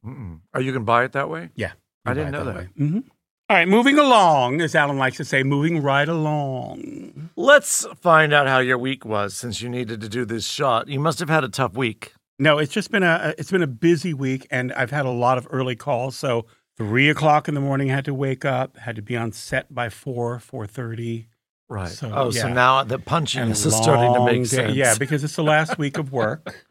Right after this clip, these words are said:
Speaker 1: <laughs> Right.
Speaker 2: on this film that I've been doing for the last four months, which has been amazing. But yeah, it's all winding down. So, um,
Speaker 1: Any tidbits you can give us? Anything you can tell us? Any exciting people on the set?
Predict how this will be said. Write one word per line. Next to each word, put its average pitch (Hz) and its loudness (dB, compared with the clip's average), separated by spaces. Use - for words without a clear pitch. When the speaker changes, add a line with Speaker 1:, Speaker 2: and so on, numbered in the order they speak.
Speaker 1:
<laughs> - -20
Right. 95 -4
Speaker 2:
on 139 4
this 131 -2
film 113 0
that 113 -4
I've 110 -2
been 110 -6
doing 110 -2
for - -10
the 107 -6
last 110 -6
four 147 4
months, 202 -2
which 123 -8
has 117 -8
been 113 -6
amazing. 107 -8
But 139 2
yeah, 151 4
it's 120 -2
all 135 2
winding 117 -4
down. 107 -6
So, 127 -6
um, 123 -6
Speaker 1:
Any 165 2
tidbits 143 0
you 180 -6
can 160 -6
give 160 0
us? 156 -8
Anything 147 -6
you 127 -6
can 107 -6
tell 113 -2
us? 139 -4
Any 131 -4
exciting 117 -2
people 110 -10
on 107 -4
the 107 -10
set? 120 -6